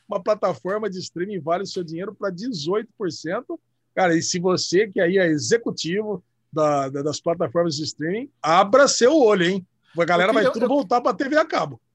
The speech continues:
Speaker 2: eu queria mudar essas porcentagens, Ale. Eu queria que cem por cento fosse tudo.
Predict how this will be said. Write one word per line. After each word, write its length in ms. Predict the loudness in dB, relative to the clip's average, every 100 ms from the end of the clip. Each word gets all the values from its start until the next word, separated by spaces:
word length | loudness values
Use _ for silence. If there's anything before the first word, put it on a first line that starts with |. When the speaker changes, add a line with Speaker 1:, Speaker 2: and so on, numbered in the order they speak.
| _
Speaker 2:
eu 140 | -10 -8
queria 240 | -8 -6
mudar 280 | -6 -4 -4
essas 160 | -6 -12
porcentagens, 560 | -10 -10 -8 -8 -8
Ale. 100 | -10
Eu 80 | -10
queria 180 | -10 -10
que 80 | -8
cem 160 | -8
por 140 | -8 -8
cento 220 | -10 -10
fosse 180 | -14 -12
tudo. 460 | -8 -8 -8 -14